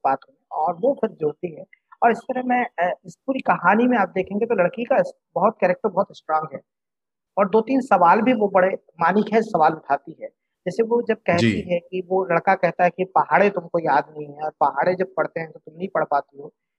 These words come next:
Speaker 1: वो कहती है कि खिरनी के पेड़ और ये जंगल यदि उसमें होते तो मैं तुम सबकी छुट्टी कर देती हूँ। तो यकीनन ये हमारे पूरी शिक्षा व्यवस्था की तरफ भी सवाल उछालती है वो।
Speaker 2: जी।
Speaker 1: और जब लड़के को डर लगने लगता है,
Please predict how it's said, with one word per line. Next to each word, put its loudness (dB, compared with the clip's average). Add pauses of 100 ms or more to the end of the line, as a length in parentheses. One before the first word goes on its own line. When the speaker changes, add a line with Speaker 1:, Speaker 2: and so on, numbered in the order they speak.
Speaker 1:
वो 6
कहती 0
है 0
कि -8
खिरनी 2
के -4
पेड़ 0 (120)
और 2
ये -16
जंगल 0
यदि 2
उसमें -2
होते -4 (280)
तो 0
मैं 0
तुम -2
सबकी -2
छुट्टी -10
कर -4
देती -14
हूँ। -20
तो -6
यकीनन 0
ये 2 (100)
हमारे 2
पूरी -4
शिक्षा 0
व्यवस्था 2
की -2
तरफ -2
भी 2
सवाल -2 (300)
उछालती -2
है -2
वो। -14
Speaker 2:
जी। -4 (120)
Speaker 1:
और 4
जब 0
लड़के 2
को 0
डर 2
लगने 0
लगता -4
है, -2